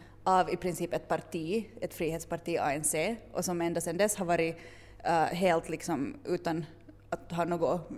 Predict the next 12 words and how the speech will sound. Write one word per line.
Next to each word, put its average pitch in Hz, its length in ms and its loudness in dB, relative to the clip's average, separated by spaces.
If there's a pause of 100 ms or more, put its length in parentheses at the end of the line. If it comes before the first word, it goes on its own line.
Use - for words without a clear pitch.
(200)
i 160 100 -6
princip 170 340 -4 (400)
stark - 460 2
opposition, 175 640 -2 (340)
eh, 156 180 2
haft 170 220 -2
makten 240 400 4
sedan 196 140 2
dess. 190 260 2 (240)
Men 208 220 4
nu 226 180 6
som 208 280 0